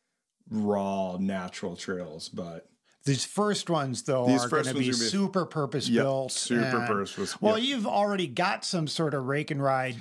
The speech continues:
Speaker 2: um,
Speaker 1: Yeah.
Speaker 2: stuff out there that you've been riding. You and
Speaker 1: Right.
Speaker 2: Joe V have been
Speaker 1: Yep.
Speaker 2: riding for years.
Speaker 1: For years.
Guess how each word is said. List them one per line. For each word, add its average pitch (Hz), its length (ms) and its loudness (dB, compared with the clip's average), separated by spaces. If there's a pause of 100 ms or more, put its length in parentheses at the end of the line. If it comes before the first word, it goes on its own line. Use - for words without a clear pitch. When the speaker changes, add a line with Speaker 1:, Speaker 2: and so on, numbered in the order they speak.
(120)
Speaker 2:
um, 143 300 4
Speaker 1:
Yeah. 95 420 0
Speaker 2:
stuff - 480 0
out 143 240 -2
there 139 280 0
that 123 240 -2 (220)
you've 185 380 2
been 135 160 -2
riding. 117 440 -2
You 123 160 6
and 151 200 4
Speaker 1:
Right. 139 80 -4
Speaker 2:
Joe 147 160 -2
V 135 380 0
have 123 140 -4
been - 20 6
Speaker 1:
Yep. 123 100 4
Speaker 2:
riding 120 380 -2
for 139 160 -4
years. 151 400 0
Speaker 1:
For 120 120 6
years. 98 380 2